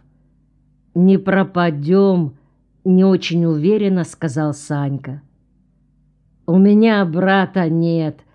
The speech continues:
усмехнулся Муханов. "И телеграмму мне давать некому. Разве что мне открытку пришлют.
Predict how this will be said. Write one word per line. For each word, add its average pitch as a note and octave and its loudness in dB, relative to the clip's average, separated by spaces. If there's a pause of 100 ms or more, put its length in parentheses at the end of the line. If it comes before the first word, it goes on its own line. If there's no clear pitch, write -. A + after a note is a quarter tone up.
(220)
усмехнулся E3 -4
Муханов. D3+ -6 (920)
"И F3+ 0
телеграмму G#3 0
мне F3 0
давать F3 -4
некому. D3 -4 (1000)
Разве F#3 0
что F#3+ -2
мне F#3+ 4
открытку F#3+ -4
пришлют. D#3 -6